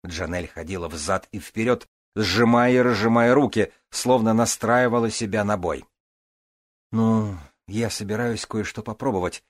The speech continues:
не используя свою силу, так что все будьте готовы нырнуть обратно под фургон». «Что ты собираешься делать?» Тараэт, казалось, был готов прочесть лекцию о безопасном использовании оружия.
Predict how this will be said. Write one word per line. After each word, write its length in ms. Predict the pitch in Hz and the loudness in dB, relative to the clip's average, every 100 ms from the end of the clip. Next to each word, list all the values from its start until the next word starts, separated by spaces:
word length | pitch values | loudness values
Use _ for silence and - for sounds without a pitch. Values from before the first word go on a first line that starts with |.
| _ _ - | _ _ -2
не 240 | 107 123 | 2 4
используя 640 | 117 - 131 123 104 120 | 2 -4 -4 -4 -2 -4
свою 500 | 117 - 143 147 107 | -4 -4 -2 0 -2
силу, 420 | - - 95 95 - _ _ - | -4 -6 -4 -4 -8 _ _ -6
так 180 | 113 - | -4 -4
что 180 | - | -8
все 200 | 107 - | -8 -6
будьте 320 | 104 131 113 107 | -4 -4 -4 -4
готовы 420 | 107 107 113 110 | -6 -4 -2 0
нырнуть 340 | 107 113 117 | 0 -2 -2
обратно 440 | 120 104 117 - 107 | -2 -2 -6 -6 -10
под 160 | - | -10
фургон». 400 | - 113 90 78 _ _ _ _ _ _ | -6 -4 -4 -6 _ _ _ _ _ _
«Что 420 | - - - 110 | -8 -8 0 0
ты 140 | 110 110 | 2 -2
собираешься 640 | 113 110 110 110 - 131 | 0 0 2 2 0 0
делать?» 420 | 139 113 90 - _ _ _ _ | 2 2 0 -6 _ _ _ _
Тараэт, 360 | 98 82 82 - | -6 -4 -6 -8
казалось, 460 | 82 80 82 82 | -10 -4 -4 -4
был 260 | 73 87 87 | -6 -6 -6
готов 400 | 82 73 95 - | -6 -6 -6 -6
прочесть 440 | 87 82 98 - | -6 -6 -6 -8
лекцию 480 | 90 110 110 113 107 _ - | -4 -4 -2 -2 -2 _ -4
о 100 | 107 | -2
безопасном 720 | 104 92 101 87 78 101 95 | 0 -2 -2 -2 -4 -4 -6
использовании 560 | 92 - 110 101 113 127 | -6 -4 -2 0 0 2
оружия. 460 | 151 139 101 82 | 2 4 2 0